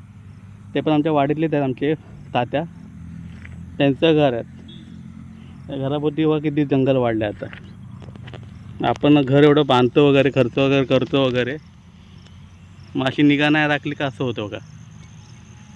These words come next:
आता आपल्या घराच्या बाजूला होते आपण तारेचं कंपाऊंड वगैरे टाकलेलं आहे, पण शेवटी जी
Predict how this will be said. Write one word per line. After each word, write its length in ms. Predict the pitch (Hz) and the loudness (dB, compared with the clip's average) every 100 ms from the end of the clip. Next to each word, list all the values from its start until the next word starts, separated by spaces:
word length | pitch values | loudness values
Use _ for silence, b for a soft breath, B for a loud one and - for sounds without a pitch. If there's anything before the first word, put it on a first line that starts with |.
| - | -8
आता 220 | - 131 | -2 2
आपल्या 220 | 131 147 | 2 2
घराच्या 220 | 143 151 | 2 2
बाजूला 300 | 151 156 147 | 0 -2 0
होते 220 | 143 143 147 | -2 -2 -2
आपण 180 | 147 151 | 0 2
तारेचं 280 | 135 135 147 | 2 0 -2
कंपाऊंड 420 | 147 139 147 147 | -4 -4 -2 -2
वगैरे 160 | 151 147 | -2 -2
टाकलेलं 420 | 139 143 147 127 | -2 0 2 2
आहे, 100 | 160 - - - - - - - - - - - | 0 -4 -20 -20 -20 -20 -20 -20 -20 -20 -20 -4
पण 120 | 147 147 | 0 2
शेवटी 260 | 160 160 170 | 4 4 4
जी 340 | 180 180 180 | 6 6 4